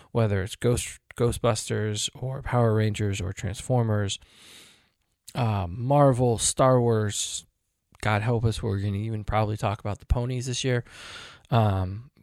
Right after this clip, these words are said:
we're gonna meet with neca and Diamond and Mezco. We've got just, and, and everybody else in between, if I left you off the list. Um, we're super excited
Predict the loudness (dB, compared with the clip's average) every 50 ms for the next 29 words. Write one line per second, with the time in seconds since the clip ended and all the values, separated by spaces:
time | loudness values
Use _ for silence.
0 | -4 0 0 2 2 2 0 0 0 -2 -2 -4 -4 0 2 2 2 4 4 2
1 | 2 2 2 -2 -4 -6 -2 2 4 4 4 4 4 2 0 0 -2 -2 -4 -4
2 | -2 0 2 2 2 2 2 2 2 2 2 0 -2 -4 0 2 2 2 2 2
3 | 0 -2 -2 0 0 0 0 -2 -4 -12 _ _ -2 -2 0 0 -2 -2 -2 0
4 | 2 2 2 4 4 6 6 6 6 6 6 6 4 4 2 0 0 0 2 2
5 | 2 2 2 0 -2 -4 -10 -12 -16 -12 -10 -4 -2 0 0 0 0 -2 -2 -4
6 | -4 -4 -4 -6 -6 -6 -4 -4 -6 -8 -10 -14 -16 _ -20 -20 -20 -20 -20 -20
7 | -20 -20 -20 -20 -20 _ _ -10 -2 2 4 4 6 4 4 2 0 -2 -4 -6
8 | -8 -12 -16 _ _ _ _ _ _ _ _ _ _ -6 -2 -2 -2 0 0 0
9 | 0 2 2 2 2 2 2 2 2 2 4 4 4 4 4 2 0 0